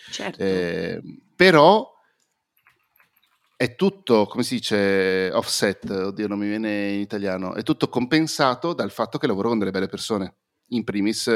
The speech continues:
Speaker 2: la nostra regina.
Speaker 1: Infatti stavo dicendo, poi tu lo accetti perché ci sono io, <laughs> non solo io, ci
Speaker 2: Fondamentalmente
Speaker 1: sono
Speaker 2: perché
Speaker 1: tante
Speaker 2: ci sei
Speaker 1: belle
Speaker 2: tu e,
Speaker 1: persone.
Speaker 2: e anche le altre,
Speaker 1: Certo.
Speaker 2: le altre persone con cui lavoriamo,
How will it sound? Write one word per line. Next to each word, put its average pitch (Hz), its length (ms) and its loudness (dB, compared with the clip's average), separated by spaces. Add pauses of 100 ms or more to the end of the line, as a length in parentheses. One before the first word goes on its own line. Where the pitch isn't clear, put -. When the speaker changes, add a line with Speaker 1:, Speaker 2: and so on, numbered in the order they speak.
(220)
Speaker 2:
la 104 100 -4
nostra 92 280 -8
regina. 92 520 -6
Speaker 1:
Infatti 240 380 0
stavo 190 220 -2
dicendo, 190 520 -4
poi 233 160 -4
tu - 160 -8
lo 185 100 2
accetti 185 540 -4
perché 190 260 -10
ci 165 140 -10
sono 165 260 -8
io, 165 380 -10 (320)
<laughs> 294 500 0
non 220 180 6
solo 196 280 -2
io, 190 160 0
ci - 40 8
Speaker 2:
Fondamentalmente 131 440 6
Speaker 1:
sono 202 140 8
Speaker 2:
perché 202 80 4
Speaker 1:
tante - 20 -
Speaker 2:
ci 185 100 2
sei 180 160 2
Speaker 1:
belle 180 80 2
Speaker 2:
tu 190 60 6
e, 247 80 6 (260)
Speaker 1:
persone. 127 160 4
Speaker 2:
e 113 60 8
anche 120 240 4
le 113 80 6
altre, 110 480 4
Speaker 1:
Certo. 101 320 2
Speaker 2:
le 101 80 0
altre 101 180 -4
persone 107 300 -4
con 101 100 -4
cui 120 140 -4
lavoriamo, 104 420 0